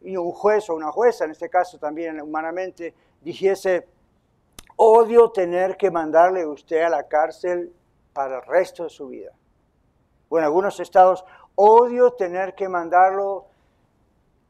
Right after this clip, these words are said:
a que lo maten, que le den una inyección letal o lo pongan en la silla eléctrica". El juez, la jueza, no lo hace vengativamente y con alegría y saborea que usted va a morir o que usted va a estar el resto de su vida en la cárcel.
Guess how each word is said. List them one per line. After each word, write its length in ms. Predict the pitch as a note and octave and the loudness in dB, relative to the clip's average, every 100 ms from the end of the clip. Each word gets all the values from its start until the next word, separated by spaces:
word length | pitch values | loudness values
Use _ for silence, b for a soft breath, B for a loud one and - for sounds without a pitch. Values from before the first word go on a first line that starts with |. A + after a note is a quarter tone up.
| _ _ _ _ - | _ _ _ _ -4
a 100 | D#3+ | -2
que 140 | F#3+ | 0
lo 100 | F#3 | 0
maten, 420 | G3+ G#3 - G2+ _ b _ | 0 -2 -4 -16 _ b _
que 140 | B2+ | -8
le 60 | C3+ | -6
den 120 | E3 | -6
una 100 | F3+ | -6
inyección 400 | D#3+ D#3 F3 E3+ | -8 -8 -6 -6
letal 520 | D3+ C#3 G3 G#3+ G#3 | -6 2 6 6 4
o 40 | |
lo 140 | F#3+ - | -2 -4
pongan 280 | F3 F3 D#3 | -6 -4 -4
en 40 | |
la 60 | D3 | -6
silla 240 | E3 D#3 | -10 -6
eléctrica". 600 | F3+ G3 C3 A#2 G#2+ G2 _ _ _ _ _ _ _ | -4 -4 -8 -18 -16 -18 _ _ _ _ _ _ _
El 160 | E3 D3+ | -10 -4
juez, 480 | G#3+ A#3+ B3 A3+ | 4 6 4 0
la 100 | F#3 | -6
jueza, 380 | D#3+ G3 G3+ F#3+ | -6 -4 -2 -2
no 140 | F3+ A3 | -2 -2
lo 160 | G#3+ | 2
hace 560 | F#3+ A3+ - G3+ D#3+ C3+ _ _ _ _ _ | 4 2 0 -8 -8 -10 _ _ _ _ _
vengativamente 960 | E3+ E3+ D#3+ E3 G3 F#3+ F3+ F#3+ F#3 | -4 -4 -4 -6 0 2 2 -2 -4
y 80 | F3 | -4
con 180 | - E3 | -4 -4
alegría 500 | D#3+ D#3+ C#3+ E3+ F3+ | -2 -2 -4 0 0
y 100 | E3 | 0
saborea 680 | - D#3+ D3 D3+ E3+ E3+ - | -4 -4 -2 0 2 0 -2
que 80 | |
usted 220 | C#3+ - D3 | -14 -10 -4
va 80 | |
a 40 | C3+ | -4
morir 400 | B2+ C3+ F#3+ B2 _ _ _ _ - | -6 -12 -16 -18 _ _ _ _ -20
o 100 | - | -18
que 80 | |
usted 180 | C3 E3 | -12 -2
va 60 | D3+ | 0
a 40 | |
estar 200 | D3 D3+ | 2 0
el 60 | C#3 | -2
resto 260 | D3+ - | -6 -10
de 20 | C#3 | -14
su 140 | C#3 | -10
vida 140 | C#3+ | -8
en 60 | C3 | -8
la 100 | A#2+ | -8
cárcel. 460 | - F#3+ G3 E3+ | 2 2 2 -6